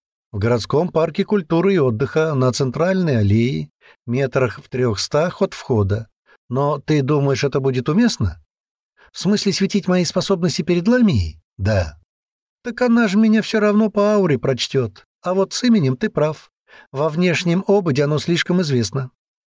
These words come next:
Хорошо. Тогда твой план принимается. Заметано. Жди, скоро буду. Кстати, как прошел бой?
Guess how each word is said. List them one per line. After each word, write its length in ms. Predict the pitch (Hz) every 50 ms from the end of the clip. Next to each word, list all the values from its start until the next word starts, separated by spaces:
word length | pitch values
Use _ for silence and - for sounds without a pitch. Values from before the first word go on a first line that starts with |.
| _ _ _ _
Хорошо. 680 | _ - - 120 127 151 143 - - - 92 80 80 73 - _ _ _ _ _ - - - - - -
Тогда 420 | - 135 131 127 127 180 214 214
твой 280 | - - 151 160 190 196
план 380 | - - 127 127 135 147 143 117
принимается. 880 | 135 139 139 139 127 113 101 98 95 92 90 - - - 90 85 - _ _ _ _ _ _ _ _ -
Заметано. 580 | 98 120 170 226 254 240 - 175 113 90 80 85
Жди, 260 | 101 101 117 233 240
скоро 300 | - - - 202 220 214
буду. 360 | 180 202 240 185 135 92 - -
Кстати, 500 | - - - 190 185 175 - - 170 156
как 200 | - - 208 196
прошел 340 | - 190 180 - - 202 196
бой? 320 | 180 165 127 92 80 -